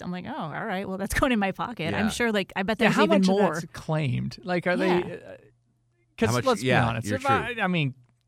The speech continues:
Speaker 2: Well, that's it. Well, the bills go right into the
Speaker 3: Oh,
Speaker 2: pockets.
Speaker 3: yeah.
Speaker 1: Exactly.
Speaker 3: I mean, so
Speaker 2: The
Speaker 3: you
Speaker 2: loose
Speaker 3: gotta
Speaker 2: change.
Speaker 3: figure it's way more than a million
Speaker 1: Yeah.
Speaker 3: for the guys that are dropping, like, a little wad of money that was tucked in their pocket that f-, slipped out.
Speaker 2: Let me, let me ask you, Low T Chuck.
Speaker 3: Yes, sir.
Speaker 2: At this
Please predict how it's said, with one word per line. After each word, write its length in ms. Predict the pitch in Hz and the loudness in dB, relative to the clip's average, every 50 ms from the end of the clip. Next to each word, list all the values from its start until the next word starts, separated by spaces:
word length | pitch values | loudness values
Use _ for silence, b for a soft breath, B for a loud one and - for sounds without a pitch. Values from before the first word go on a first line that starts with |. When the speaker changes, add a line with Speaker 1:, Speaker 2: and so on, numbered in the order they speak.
| _ _ _ - | _ _ _ -8
Speaker 2:
Well, 120 | - 120 165 | -2 0 0
that's 160 | 180 175 - | 2 2 0
it. 160 | 196 160 - | -4 -4 -2
Well, 140 | - 156 151 | 0 0 2
the 100 | 131 120 | 2 0
bills 300 | 98 82 165 190 165 113 | 0 0 2 2 0 0
go 100 | - 117 | 0 0
right 220 | 98 101 113 113 92 | 2 2 2 2 0
into 120 | 90 85 | -2 -6
the 60 | 78 | -8
Speaker 3:
Oh, 20 | 76 | -4
Speaker 2:
pockets. 460 | - 120 - - - - 127 127 127 | 0 4 6 6 6 6 4 2 2
Speaker 3:
yeah. 260 | 127 127 135 127 113 104 | 2 4 4 4 2 2
Speaker 1:
Exactly. 320 | 92 110 113 131 135 139 | 4 4 4 6 6 4
Speaker 3:
I 120 | 135 127 | 4 4
mean, 160 | 123 127 127 123 | 2 2 0 -2
so 160 | - - - 170 | -2 2 4 4
Speaker 2:
The 40 | 170 | 6
Speaker 3:
you 40 | 196 | 6
Speaker 2:
loose 60 | 226 | 6
Speaker 3:
gotta 180 | 233 208 180 170 | 6 6 6 6
Speaker 2:
change. 120 | 156 151 | 4 4
Speaker 3:
figure 240 | 190 175 156 151 143 | 4 4 4 4 4
it's 120 | 131 - | 2 2
way 380 | 151 147 170 175 180 180 175 175 | 0 -2 2 4 4 4 4 4
more 220 | 160 151 147 143 | 2 2 2 0
than 160 | 135 135 135 131 | 0 0 0 0
a 40 | 123 | 0
million 440 | 123 131 131 135 135 131 127 120 117 | 0 2 2 2 2 2 2 2 2
Speaker 1:
Yeah. 240 | 117 113 110 - | 2 2 0 0
Speaker 3:
for 80 | - 139 | -2 -2
the 80 | 127 123 | -2 0
guys 300 | 113 123 120 120 120 113 | 2 2 2 2 2 2
that 120 | 123 113 | 0 0
are 60 | 117 | 0
dropping, 400 | 110 107 120 117 113 117 - 131 | -2 -2 0 0 0 0 -2 -2
like, 180 | 120 117 113 - | -2 -2 -2 -2
a 40 | 123 | -2
little 180 | 117 117 117 | -2 -2 -2
wad 280 | 107 110 113 113 117 113 | -2 0 0 0 0 0
of 80 | 113 | 0
money 260 | 113 113 113 117 117 113 | 0 0 -2 -2 -2 -2
that 180 | 110 165 156 | -2 -2 -4
was 160 | - 117 - | -4 -6 -8
tucked 300 | - - 135 127 120 - | -8 -6 -6 -6 -6 -6
in 80 | - 117 | -6 -4
their 140 | 113 110 104 | -4 -4 -6
pocket 420 | - - 127 117 117 - 127 127 | -4 -4 -2 -2 -2 -4 -6 -8
that 140 | 131 123 117 | -8 -8 -10
f-, 120 | - - - - | -10 -14 -18 -14
slipped 360 | - - 139 131 120 - - | -10 -6 -4 -4 -4 -2 -2
out. 300 | 117 120 120 123 131 - | 0 0 2 0 0 0
Speaker 2:
Let 140 | 110 135 147 | 0 0 0
me, 80 | 160 | 0
let 160 | 143 151 147 | 0 0 0
me 80 | 143 139 | 2 2
ask 200 | 131 127 117 - | 0 0 -2 -2
you, 60 | 113 104 | -4 -2
Low 160 | 95 92 87 | 0 0 -2
T 200 | - - 87 80 | -2 -6 -12 -10
Chuck. 340 | - - 90 67 57 - - - | -8 -6 -6 -6 -6 -8 -10 -6
Speaker 3:
Yes, 180 | - 127 113 | -4 -4 -2
sir. 140 | - - 110 98 | -2 -4 -4 -2
Speaker 2:
At 240 | 101 101 90 - | -2 -2 -2 -2
this 260 | 87 135 160 165 - | -2 -2 -2 -2 -4